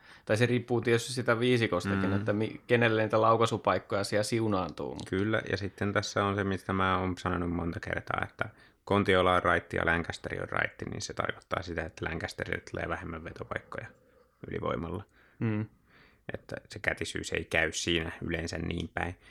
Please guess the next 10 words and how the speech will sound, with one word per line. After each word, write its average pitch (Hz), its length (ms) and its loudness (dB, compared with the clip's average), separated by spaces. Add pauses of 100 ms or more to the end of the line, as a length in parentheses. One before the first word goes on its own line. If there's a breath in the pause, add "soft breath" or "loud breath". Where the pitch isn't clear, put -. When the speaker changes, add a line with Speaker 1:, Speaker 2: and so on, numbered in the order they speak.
(200 soft breath)
Speaker 2:
Mutta 87 420 -2 (220)
sit - 220 -10 (400)
vie 90 160 4
tohon 90 400 4 (320)
noihin 87 240 -2
ohilaukauksiin 85 720 0
ja 82 40 0
muuta, 85 300 2
niin 82 120 -2
pari, 87 300 2